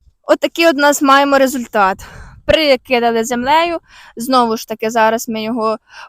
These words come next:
полиємо все. І також накриємо ящичком. Зараз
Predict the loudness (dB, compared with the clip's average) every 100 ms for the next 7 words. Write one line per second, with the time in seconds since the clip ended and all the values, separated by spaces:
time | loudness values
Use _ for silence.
0 | 0 2 2 0 0 -2 -4 -4 -4 -2
1 | -2 -2 _ _ _ _ _ _ _ _
2 | _ -4 -4 0 0 0 -2 -4 -6 -4
3 | -4 -4 -2 -4 -4 -12 -18 -14 -12 2
4 | 4 4 0 -6